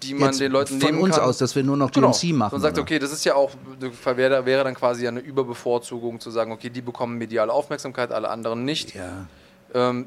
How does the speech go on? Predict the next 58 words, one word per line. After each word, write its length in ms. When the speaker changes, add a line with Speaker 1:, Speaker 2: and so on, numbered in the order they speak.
Speaker 1:
es 200
findet 320
aber 180
so 160
in 80
der 140
Form 240
nicht 180
statt. 160
Speaker 2:
Nö. 60
Speaker 1:
Das 160
ist 80
ja 100
das, 160
was 100
du, 240
was 140
man 160
jetzt 140
so 60
ein 60
bisschen 200
Speaker 2:
Nö. 60
Speaker 1:
auch, 120
auch 220
Speaker 2:
Nö. 100
Speaker 1:
raushören 420
kann 140
Speaker 2:
Nö. 60
Speaker 1:
aus 80
dem, 120
was 120
du 80
gesagt 260
hast. 140
Das 80
ist 60
was, 40
Speaker 2:
Also 160
Speaker 1:
was 80
mich 220
Speaker 2:
G 80
M 60
C 20
Speaker 1:
sehr 40
Speaker 2:
ist, 40
Speaker 1:
beruhigt. 200
Speaker 2:
ist, 220
äh, 240
also 220
Flagship, 420
genau, 240
das, 180
Speaker 1:
Mhm. 120
Speaker 2:
das 160
ist 120
es, 160
ja. 180